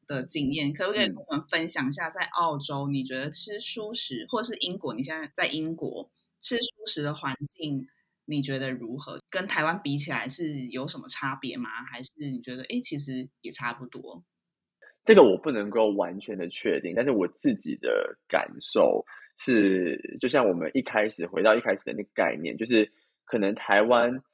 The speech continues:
Speaker 2: 大部分的地方还是会对素食有刻板印象，所以大部分的选项就是，哦，我是素食餐厅跟一般的餐厅。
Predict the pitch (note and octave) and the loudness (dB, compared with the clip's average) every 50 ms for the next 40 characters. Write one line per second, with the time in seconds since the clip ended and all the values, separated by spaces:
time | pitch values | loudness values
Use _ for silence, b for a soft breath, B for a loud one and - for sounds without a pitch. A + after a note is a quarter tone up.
0 | _ _ _ - - C#3+ B2 A#2 - - A#2+ G#2+ - B2+ A2 G2 F2+ F2 F2+ - | _ _ _ 2 4 6 6 6 4 2 -2 0 0 -2 -2 0 -2 -4 -4 -4
1 | A2 F#2 F#2+ - F2+ E2+ F#2 F#2+ F#2+ E2 E2+ - - G#2+ G2+ G2+ A#2 G2 F2+ - | -6 -4 -2 -2 -2 -2 -2 -2 -2 -2 -2 -2 -2 -4 -2 2 2 2 2 2
2 | - G2 F2+ E2+ - - - G#2 F#2 F#2+ - - - E2 D#2+ - - - - - | 4 4 4 2 0 -2 -2 -2 -2 -2 -2 -6 -6 -4 -2 -2 -4 -4 -6 -4
3 | A2+ F#2+ - - - G1+ - - - - - - - - - - B B B B | -2 -2 0 0 -2 -4 -4 -8 -18 -8 -4 -2 -2 -2 -2 -8 B B B B
4 | - - D3 A#2+ G2+ - - _ - F3+ C#3+ A2+ G#2+ - - C#3+ A#2 - - B2+ | 4 6 8 8 6 4 0 _ 2 4 4 4 2 2 2 0 0 0 0 -2
5 | A2 G2 F2+ E2 - - - F2 - - - - A#2+ G2+ F2 F2 F#2+ F#2+ F2 - | -2 0 -2 -4 -4 -4 -4 -4 -4 -4 0 4 6 6 6 6 2 0 0 0
6 | - - - - D2+ B1+ A#1 B1+ C2+ - G#2 F#2+ - - - - C3+ B2+ B2+ B2+ | -2 -2 2 4 6 6 6 4 2 2 0 -2 -2 -2 0 4 6 6 6 6
7 | - - D#2 B1+ B1 - - - - - - - - C2 A#1 C2+ E2 G2 - - | 4 0 -4 -4 -4 -4 -4 -6 -6 -6 -6 -4 -4 -4 -4 -4 -4 0 2 2
8 | F2 F2+ C2+ - - _ _ - G#2+ G2+ - E2+ D#2 D#2+ D#2 G1+ - - - - | 2 2 -2 -12 -16 _ _ -2 0 2 4 4 2 2 0 -4 -6 -4 -4 -6
9 | - - - - - | -6 -6 -10 -12 -12